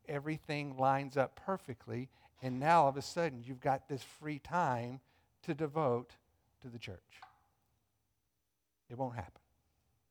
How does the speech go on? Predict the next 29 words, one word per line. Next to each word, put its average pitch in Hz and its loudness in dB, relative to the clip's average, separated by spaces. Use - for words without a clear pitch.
It 113 -6
has 120 0
to 127 -16
be 120 -8
a 113 -8
priority. 98 -10
Biblical 143 -2
elders 135 -2
will 117 -16
only 135 -8
be 156 -10
present 131 -4
in 127 -10
the 123 -10
church - -12
when 120 -6
it 117 -6
is 120 -6
a 139 -8
priority 131 0
among 107 -14
God's 101 -4
people. - -12
And 113 -8
I 131 -2
can 156 -10
assure 165 -8
you 104 -10
<laughs> 98 -16